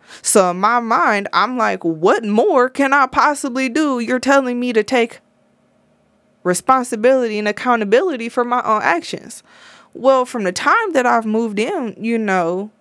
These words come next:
back at the old house, to the time that we are at this point right now, haven't I done that? Haven't I done that? But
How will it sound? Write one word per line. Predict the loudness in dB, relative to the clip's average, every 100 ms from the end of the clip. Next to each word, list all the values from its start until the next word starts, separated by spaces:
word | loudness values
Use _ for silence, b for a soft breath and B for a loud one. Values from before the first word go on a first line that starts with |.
| _
back | 0 0 0
at | -2
the | -2 2
old | 2 0 -2
house, | -2 -2 -4 -8 -18 b b b b 0
to | 0
the | 0
time | -4 -2 0 2 0 -2 0
that | 0 2 0 -4 -8 _ _ _ -10
we | -4 -2 0
are | 2 2
at | 2 -2
this | -4
point | -4 -2 -2 0
right | -2 -2 -2
now, | -4 -4 -4 -14 b b b -12
haven't | -2 0 0 -2 -6 _ _
I | 0 2 2 0 -2 -6 -10 -6
done | 0 2 0 -2
that? | -4 -6 -12 _ _ _ _ _ _ _ _ _ _ b b
Haven't | 0 0 2 2
I | 2
done | 2 0 0 0
that? | 0 -2 -8 _ _ _ _ _ _ _ _ _ _ _ _ _ _ -12
But | 0 2 4 2